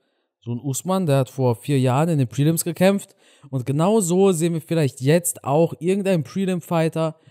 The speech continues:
der in vier Jahren genauso dominant ist, wie Kamaru Usman es jetzt ist.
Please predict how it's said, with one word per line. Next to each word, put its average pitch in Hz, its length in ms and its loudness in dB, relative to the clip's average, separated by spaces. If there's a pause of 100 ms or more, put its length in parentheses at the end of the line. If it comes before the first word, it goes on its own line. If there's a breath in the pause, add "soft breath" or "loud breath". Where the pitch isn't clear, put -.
(420 soft breath)
der 156 80 6
in 151 100 2
vier 240 380 2
Jahren 190 460 2
genauso 190 520 0
dominant 156 540 -2
ist, - 180 -6
wie 139 60 -14
Kamaru 139 360 -2
Usman 147 280 -6
es 120 140 -6
jetzt 127 220 -8
ist. - 220 -20